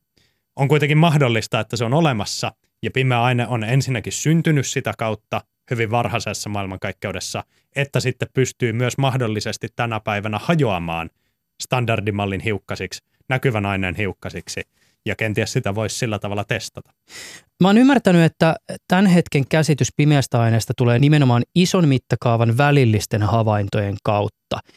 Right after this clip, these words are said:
Speaker 2: Jos nämä varjomaailman tyypit haluaisi jollakin tavalla siis viestiä meille niillä tavoilla, joita me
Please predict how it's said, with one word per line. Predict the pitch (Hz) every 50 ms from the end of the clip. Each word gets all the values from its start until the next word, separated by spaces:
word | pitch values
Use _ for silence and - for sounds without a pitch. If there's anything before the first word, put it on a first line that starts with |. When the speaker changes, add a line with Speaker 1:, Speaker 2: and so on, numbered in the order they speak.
| _ _ _ _ _ _ _ -
Speaker 2:
Jos | 139 151 202 233 226 - - _ - 175
nämä | 180 175 156
varjomaailman | 147 185 190 190 175 160 147 139 131 127 123 123 127 127 123 - _ _ -
tyypit | - 151 147 139 - 127 -
haluaisi | - 123 120 117 - 147
jollakin | 131 120 117 - 120 - -
tavalla | 127 117 110 113 117 113 117 117 - - _ -
siis | - - 117 107 - 143
viestiä | 143 147 139 - - - 123 113 113
meille | 120 123 131 131 127 117 113 123 - -
niillä | 139 143 147 151 143 131 120 - -
tavoilla, | 139 135 135 139 135 120 107 110
joita | 110 107 110 - -
me | 113 117